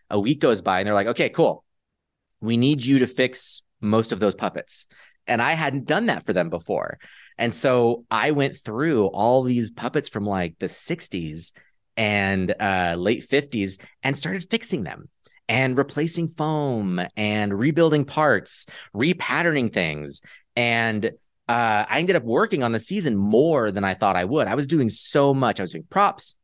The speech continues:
building puppets. I was wrangling on the show. I was doing a ton. And then we, you know, uh, go on our break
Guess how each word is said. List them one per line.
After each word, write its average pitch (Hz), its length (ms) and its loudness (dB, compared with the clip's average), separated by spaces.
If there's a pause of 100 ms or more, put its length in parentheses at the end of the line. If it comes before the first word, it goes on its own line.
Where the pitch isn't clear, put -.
(220)
building 127 260 4
puppets. 156 520 0 (260)
I 101 60 0
was 98 120 -2
wrangling 151 600 4
on 139 120 2
the 123 60 -2
show. 107 440 2
I 90 80 -2
was 95 120 -8
doing 127 220 0
a 110 40 -2
ton. 73 380 -8 (480)
And 113 540 0
then 165 480 0 (240)
we, 120 880 2
you 110 140 -2
know, 92 380 0 (140)
uh, 95 560 0 (360)
go 104 140 4
on 120 80 2
our 151 100 0
break 82 400 -6